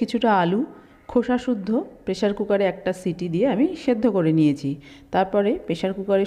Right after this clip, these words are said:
সম্পূর্ণ প্রেশার বেরিয়ে যাওয়ার পর আলুর খোসাটা ছাড়িয়ে নিয়েছি। আর আলু সেদ্ধ করার সময় আমি সামান্য একটু লবণও দিয়েছিলাম। ছোট আলু সেই জন্য গোটা গোটাই রেখেছি, তবে যদি বড় আলু বা পুরনো আলু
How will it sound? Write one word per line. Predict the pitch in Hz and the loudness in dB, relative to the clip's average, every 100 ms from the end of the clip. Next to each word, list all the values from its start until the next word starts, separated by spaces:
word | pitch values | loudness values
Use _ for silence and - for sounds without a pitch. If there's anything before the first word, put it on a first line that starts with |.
| 196 | -2
সম্পূর্ণ | 190 180 185 170 | -6 -4 -4 -2
প্রেশার | 170 180 165 | -2 0 2
বেরিয়ে | 156 170 170 | 2 2 2
যাওয়ার | 175 185 185 | 2 0 0
পর | 190 359 - - - - _ _ - 165 | 0 -2 -6 -20 -20 -20 _ _ -4 0
আলুর | 165 247 - | 2 0 0
খোসাটা | 180 160 - - | 0 2 2 0
ছাড়িয়ে | - 240 196 160 | 2 0 2 2
নিয়েছি। | 147 147 143 147 - | 2 -2 -8 -12 -8
আর | 165 165 | -2 0
আলু | 185 220 | 0 2
সেদ্ধ | 214 190 240 | 0 0 0
করার | 240 247 - | 2 2 2
সময় | 254 185 | 0 2
আমি | 202 226 | -2 -2
সামান্য | 175 165 170 | 0 0 0
একটু | - 320 214 | 0 2 4
লবণও | 185 190 240 294 | 2 0 0 2
দিয়েছিলাম। | 165 151 - 147 143 147 - - - - _ _ _ _ - | 0 0 -4 -4 -4 -4 -10 -20 -20 -20 _ _ _ _ -6
ছোট | 285 285 320 285 | -2 2 4 4
আলু | 247 403 - | 2 -2 -6
সেই | - 233 | -4 2
জন্য | 254 247 | 2 2
গোটা | 196 196 196 | 0 2 0
গোটাই | 202 220 | 2 2
রেখেছি, | 220 247 349 392 | 2 0 0 -2
তবে | 156 151 | -2 -2
যদি | 175 196 180 | -2 0 2
বড় | 180 196 202 | 4 4 4
আলু | 208 196 | 2 2
বা | 190 190 - - - | 0 -2 -8 -20 -14
পুরনো | - 214 220 | -4 0 2
আলু | 220 | 4